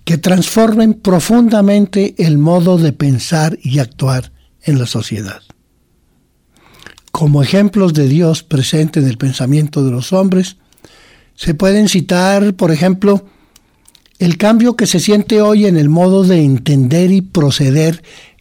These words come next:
en el respeto de los derechos humanos, en la aceptación de la igual dignidad de todas las personas, en la conciencia de la necesidad del cuidado de nuestra casa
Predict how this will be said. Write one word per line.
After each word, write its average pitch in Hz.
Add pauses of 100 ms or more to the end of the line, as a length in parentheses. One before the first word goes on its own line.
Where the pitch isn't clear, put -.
en 151
el 139
respeto 151
de 143
los 127
derechos 135
humanos, 131 (1000)
en 180
la 190
aceptación 214 (400)
de 165
la 170
igual 175
dignidad 180
de 170
todas 180
las 165
personas, - (1160)
en 156
la 143
conciencia 180 (480)
de 147
la 143
necesidad 143
del 151
cuidado 143
de 131
nuestra 120
casa -